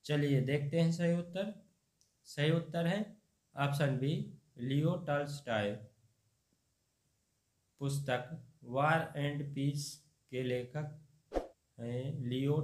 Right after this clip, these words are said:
टॉल्स्टॉय। ठीक है, अगला क्वेश्चन,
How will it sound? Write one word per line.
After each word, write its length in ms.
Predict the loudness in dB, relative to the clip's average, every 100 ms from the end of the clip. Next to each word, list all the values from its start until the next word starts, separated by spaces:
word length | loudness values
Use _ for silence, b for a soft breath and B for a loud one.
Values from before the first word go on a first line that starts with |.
| 0
टॉल्स्टॉय। 640 | 0 0 -2 -4 -2 -2 -4
ठीक 640 | -10 -20 _ _ -14 -10
है, 100 | -10 -10 -10 -8
अगला 240 | -6 -6 -6
क्वेश्चन, 380 | -6 -8 -8